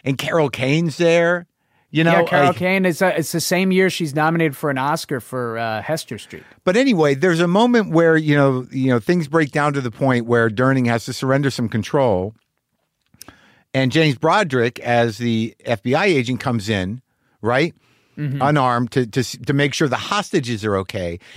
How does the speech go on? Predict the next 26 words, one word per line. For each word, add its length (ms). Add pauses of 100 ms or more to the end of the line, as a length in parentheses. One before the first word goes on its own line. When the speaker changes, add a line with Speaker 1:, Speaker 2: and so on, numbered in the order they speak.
(120)
Speaker 1:
And 160
there's 180
a 60
moment 500
there 400 (220)
that 100
I 100
cannot 440
forget 440 (600)
where 160
he 60
talks 300
to 100
Sonny 440 (220)
and 160
then 100
he 160
looks 400
at 140 (500)
Cazale 600 (500)
and 100
he 60
says, 320
"Saul," 500
you 120
know, 140